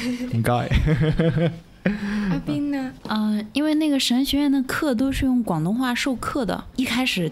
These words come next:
Speaker 3: 听那些课就觉得隔着很多的东西，包括当时在学校里面去听很多讲座，因为都是粤语的嘛，然后我可能都很难就是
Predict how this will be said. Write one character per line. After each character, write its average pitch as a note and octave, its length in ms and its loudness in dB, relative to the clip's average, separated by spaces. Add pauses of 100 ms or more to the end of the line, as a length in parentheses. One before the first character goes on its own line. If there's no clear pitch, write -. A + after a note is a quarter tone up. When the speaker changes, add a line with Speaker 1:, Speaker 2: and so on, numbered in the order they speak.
Speaker 3:
听 C4 260 2
那 B3+ 80 4
些 A#3 160 0
课 A3 260 -2
就 G#3 140 2
觉 F3 160 0
得 F3+ 120 2
隔 E3+ 280 -2
着 G#3 140 2
很 E3 280 -2
多 E3 160 0
的 E3+ 120 0
东 E3+ 260 0
西， D#3+ 340 -2 (400)
包 D4+ 160 0
括 C#4 320 0
当 B3 300 0
时 A#3+ 160 -2
在 A3 160 0
学 F3 180 0
校 A3 140 0
里 G#3 80 2
面 E3 140 2
去 F#3 100 -4
听 B3 240 0
很 G#3 140 0
多 D#3+ 120 0
讲 E3+ 300 -2
座， F#3 220 0
因 A#3 120 2
为 A3+ 80 0
都 A#3 140 2
是 A3+ 100 0
粤 A3 240 0
语 C3+ 160 -2
的 A#2 120 -4
嘛， - 200 -4 (680)
然 F#3 180 -2
后 G#3+ 200 0
我 F3 160 2
可 F3+ 180 -2
能 D#3+ 260 0
都 G#3 160 0
很 D3+ 320 -2
难 E3 600 0
就 A3 140 -2
是 E3+ 420 -2